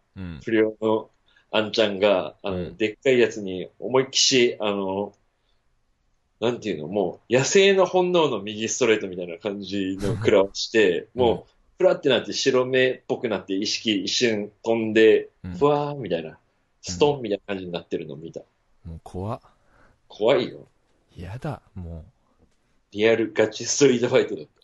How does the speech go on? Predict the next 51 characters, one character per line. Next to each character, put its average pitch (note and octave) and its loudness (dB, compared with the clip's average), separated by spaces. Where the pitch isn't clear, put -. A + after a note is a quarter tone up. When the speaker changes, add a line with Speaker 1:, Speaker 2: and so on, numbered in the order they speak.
Speaker 2:
た。 - -6
あ - -8
あ。 - -20
こ B2+ -8
の D3 -2
人 A#2 0
怖 G#2+ 2
い。 - -6
絶 A2+ -8
対 D#3 2
勝 C#3+ 2
て - 2
ん F3+ -4
の G3 -10
か、 - -20
<laughs> - 2
み D#3 0
た E3 4
い E3+ 2
な。 - -8
こ - -14
の - -4
人 - -12
怖 G#2+ -8
い、 - -14
み G2+ -12
た E2+ -10
い E2+ -8
な。 E2 -12
Speaker 1:
え、 B2+ -6
何？ D3+ -4
Speaker 2:
も A2 -2
う G#2+ -8
Speaker 1:
ち - -12
ょ - 0
っ F#3 -10
と A2 -6
こ F#2+ -6
う、 F#2+ -18
Speaker 2:
う - -12
ん。 - -12
Speaker 1:
叩 - -8
き - -18
込 C3 -6
む B2+ -4
み G2 -12
た F#2 -10
い E2+ -10
な E2 -16
感 E2 -16
じ？ - -20